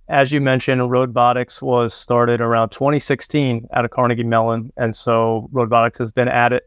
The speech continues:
for a while. The process for A I is actually pretty simple, and it all starts via smartphone. And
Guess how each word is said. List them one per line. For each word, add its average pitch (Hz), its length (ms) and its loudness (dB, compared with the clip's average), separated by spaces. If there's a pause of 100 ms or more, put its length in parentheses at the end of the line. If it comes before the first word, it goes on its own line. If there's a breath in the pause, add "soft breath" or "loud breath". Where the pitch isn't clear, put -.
(380)
for 131 140 -2
a 117 80 0
while. 135 360 -2 (380)
The 127 120 -4
process 175 480 -2
for 175 180 -4
A 156 100 0
I 143 180 0
is 123 120 -6
actually 123 300 -4
pretty 127 240 -2
simple, 117 500 -6
and 123 160 -2
it 123 60 0
all 143 120 2
starts - 540 -4
via 123 220 0
smartphone. 160 640 -4 (500)
And 117 260 -2